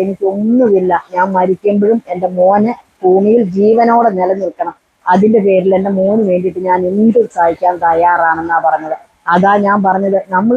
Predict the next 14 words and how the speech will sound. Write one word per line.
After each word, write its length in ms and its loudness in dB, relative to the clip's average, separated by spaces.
ശ്രമിച്ചാൽ 460 0
നമുക്ക് 240 0
നടക്കാത്തതായിട്ട് 720 -2
ഒരു 360 -2
കാര്യങ്ങളുമില്ല. 680 2
ഈ 80 2
കൊച്ചിന്റെ 560 2
പ്രായം 420 2
വെച്ചാണ്, 440 0
ഒന്നേകാൽ 440 0
വയസ്സായിരുന്നു 560 0
മോന്, 280 0
ആ 20 2
പ്രായം 340 0